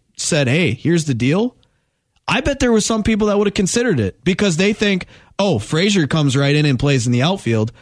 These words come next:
We need a third baseman in, in Andujar. J A Happ will fit in nicely as the three or four in the rotation. The arm is just another arm. And then maybe the kid turns into a lottery pick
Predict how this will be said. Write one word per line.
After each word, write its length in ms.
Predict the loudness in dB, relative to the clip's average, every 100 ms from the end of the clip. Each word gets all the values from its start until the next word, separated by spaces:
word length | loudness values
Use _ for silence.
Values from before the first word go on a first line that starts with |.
| -2
We 100 | 2
need 160 | 2
a 60 | 2
third 260 | 2 0 0
baseman 380 | 0 0 0
in, 140 | 0 0
in 440 | -2 -2 0 0
Andujar. 600 | 2 2 2 2 0 -2 -4 _ _ -4
J 340 | -2 0 0
A 40 | 2
Happ 320 | 0 0 0
will 80 | -2
fit 220 | 0 0
in 120 | 2
nicely 420 | 2 0 0 0
as 140 | 0 0
the 140 | -2
three 260 | 0 2 2
or 100 | 0
four 400 | 0 0 2 2
in 80 |
the 100 | 2
rotation. 720 | 0 0 0 -2 0 0 -2 -4 -10 -8
The 160 | -2 0
arm 320 | 0 0 2
is 100 | 0
just 240 | 0 -2 0
another 320 | 0 0 0
arm. 380 | 0 0 0 -2 -8 -6
And 160 | -2 2
then 160 | 2
maybe 260 | 2 2 2
the 120 | 0
kid 280 | 0 -2 0
turns 300 | 0 0 2
into 240 | 2 2
a 20 |
lottery 500 | 2 2 0 2 0
pick 360 | 0 0 -2 -4